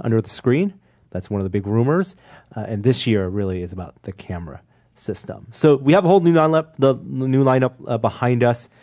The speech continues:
It starts off on the high end with the Pro and the Pro Max.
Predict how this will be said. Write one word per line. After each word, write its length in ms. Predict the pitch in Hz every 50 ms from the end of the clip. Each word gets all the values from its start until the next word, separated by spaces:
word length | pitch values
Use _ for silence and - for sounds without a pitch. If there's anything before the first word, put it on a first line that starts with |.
| _ _ _ _ -
It 120 | 135 -
starts 380 | - - - 127 127 120 120 131
off 280 | 120 113 113 - -
on 100 | 120 110
the 80 | 104 95
high 220 | - 123 120 120 120
end 160 | 120 117 113
with 80 | 110 -
the 60 | -
Pro 260 | - - - 113 110
and 80 | 110 107
the 60 | 98
Pro 200 | - - 107 101
Max. 480 | 98 95 95 95 92 92 - - -